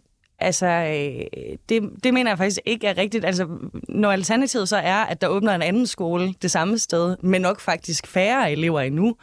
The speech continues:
øh, så er det jo så en friskole, der så åbner, men, men, øh, men så er tilfældet jo bare, at der så er en ny slags, øh, slags skole der.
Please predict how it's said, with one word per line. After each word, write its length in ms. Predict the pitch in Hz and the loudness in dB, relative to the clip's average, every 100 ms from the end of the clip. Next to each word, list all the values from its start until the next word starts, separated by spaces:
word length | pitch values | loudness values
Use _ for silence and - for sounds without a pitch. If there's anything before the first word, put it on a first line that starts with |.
| - - - - | -16 -16 -10 0
øh, 140 | 170 | 0
så 80 | 185 | 2
er 40 | |
det 60 | 214 | 0
jo 60 | 180 | 0
så 100 | 170 | -2
en 100 | 139 | 0
friskole, 480 | 220 294 262 196 | -2 0 0 -2
der 100 | 190 | -2
så 120 | 165 175 | -2 0
åbner, 360 | 180 180 196 | 0 2 2
men, 320 | 180 175 165 - - - | 4 2 0 -4 -16 -4
men, 340 | 185 180 170 | 2 2 4
øh, 200 | 160 143 - | 2 0 -2
men 240 | 175 165 | -2 0
så 140 | 160 254 | 0 0
er 140 | 214 | 0
tilfældet 500 | 180 190 196 208 165 | 0 -2 -2 0 0
jo 60 | 139 | 0
bare, 260 | 156 175 | 0 0
at 120 | 143 - | -2 -4
der 60 | |
så 100 | 147 | 0
er 200 | 156 196 | 2 2
en 140 | 233 170 | 2 0
ny 160 | 170 | -2
slags, 440 | - 143 135 - 147 | -4 -4 -4 -4 -2
øh, 180 | 143 | -2
slags 260 | 139 143 143 | -2 -4 -4
skole 400 | - 175 185 220 | -2 0 2 2
der. 120 | 175 | 0